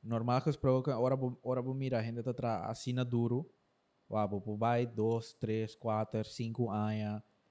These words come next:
pero me tá querer, ou por jefe momento, bota pisa,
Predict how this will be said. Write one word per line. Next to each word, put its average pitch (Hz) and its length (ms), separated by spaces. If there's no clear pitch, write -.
pero 107 340
me 104 160
tá 117 100
querer, 123 420
ou 117 120
por 117 280
jefe 117 260
momento, 123 320
bota 113 160
pisa, 117 480